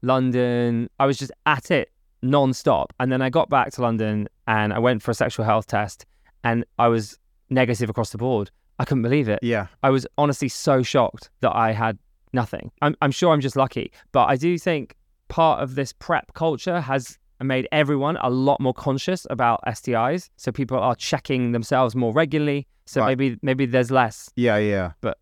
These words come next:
Speaker 1: it can't be, that can't be true, can it?
Speaker 2: I don't know.
Speaker 1: I shouldn't be saying this shit 'cause someone's gonna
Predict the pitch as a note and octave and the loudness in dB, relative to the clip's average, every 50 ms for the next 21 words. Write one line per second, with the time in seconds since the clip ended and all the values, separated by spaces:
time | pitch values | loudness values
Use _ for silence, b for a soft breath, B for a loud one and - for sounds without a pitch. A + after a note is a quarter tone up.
0 | - - A2 C3 - - D#3 C#3 G#2+ A2+ G2+ - - C3 A2+ G#2 - A2 F#2+ A2 | -8 -8 -8 -8 -4 -2 -2 -2 -2 -2 -4 -4 -2 -2 0 0 0 -2 -2 -2
1 | F#2 - - G#2 G2 F#2+ - - G2 F#2+ F#2+ - _ _ _ - A2+ B2+ C3 B2 | -4 -4 -4 -6 -6 -6 -6 -6 -6 -6 -8 -10 _ _ _ -4 0 2 2 2
2 | A2 B2 A#2+ G#2+ G2+ G2+ - B2+ A#2 - D3+ C#3 A2+ G#2 - - A2 G#2+ G#2+ G#2 | 2 2 0 0 0 -2 -2 -2 -2 0 0 0 0 -2 -2 -2 0 0 0 0
3 | G2+ F#2+ - - D#2+ B1 - - G#2 - A#2+ A#2 A2 F#2+ A2 G#2 G2+ G2+ G2+ | -2 -4 -4 -4 -4 -4 -4 -6 -2 0 0 0 0 0 0 0 0 0 -2